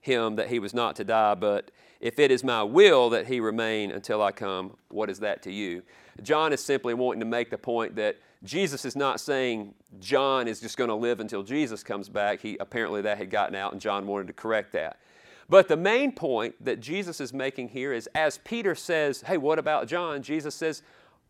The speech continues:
"Well, if I let John live however long I let him live, what is that to you? What I still want you to focus on, Peter, is I want you and I need you and I'm commanding you to follow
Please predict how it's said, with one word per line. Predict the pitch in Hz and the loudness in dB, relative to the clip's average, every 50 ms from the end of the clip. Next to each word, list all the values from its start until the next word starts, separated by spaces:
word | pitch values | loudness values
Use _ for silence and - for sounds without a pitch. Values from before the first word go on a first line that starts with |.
| _ - | _ 0
"Well, | 185 214 | 2 4
if | 208 202 | 4 6
I | 196 202 | 4 4
let | 226 220 202 - - | 4 4 2 0 0
John | 127 175 180 196 196 185 175 | -2 -2 0 0 0 -2 -2
live | 175 180 196 202 208 196 165 - - _ _ _ _ _ _ _ | -2 -2 0 0 0 -2 -4 -8 -20 _ _ _ _ _ _ _
however | - - 170 196 226 220 220 | -2 2 6 8 8 8 6
long | 214 220 247 277 269 240 | 4 4 4 4 4 2
I | 185 135 | 0 0
let | 127 131 123 | 2 2 2
him | 120 117 120 120 | 0 0 -2 -2
live, | 113 90 - - - _ _ _ _ | -4 -4 -6 -10 -16 _ _ _ _
what | - - 127 151 165 | -8 -4 -4 -2 -2
is | 135 | 0
that | 170 190 - - | 0 -2 -2 -2
to | - | -6
you? | 190 202 208 160 - - - - - - | -8 -6 -4 -6 -6 -8 -12 -20 -20 -8
What | - 120 143 147 | -2 0 0 2
I | 156 147 | 0 0
still | 135 - - - - 208 214 220 | -4 -8 -10 -6 -2 0 2 2
want | 214 190 202 208 - - | 2 0 -2 -2 -4 -6
you | 190 196 | -10 -10
to | 170 156 | -10 -8
focus | - - 190 214 226 220 165 - - | -6 -4 -4 -2 -2 -4 -6 -8 -6
on, | 143 131 123 120 | -6 -6 -6 -6
Peter, | - 135 131 135 151 | -8 -8 -6 -6 -4
is | - 160 139 151 | -4 -2 0 0
I | 143 139 | -2 -2
want | 143 143 139 147 156 185 208 226 220 - | -4 -6 -8 -4 0 2 2 2 2 0
you | 147 156 147 151 | -2 -2 0 0
and | 151 151 | 2 2
I | 156 156 156 | 2 0 0
need | 165 165 175 196 208 147 | 0 0 0 -2 -2 -2
you | 139 151 165 | -4 -4 -2
and | 156 147 | -2 -2
I'm | 170 170 | -4 -4
commanding | - 165 160 160 165 196 220 214 170 156 | -4 -4 -4 -2 -2 -2 -2 -2 -2 -2
you | 147 160 170 | -2 -4 -4
to | - 147 131 | -4 -6 -8
follow | - - - - 208 - 208 185 165 147 139 139 139 143 139 | -8 -8 -6 -2 0 0 2 2 2 0 0 0 -2 -2 -4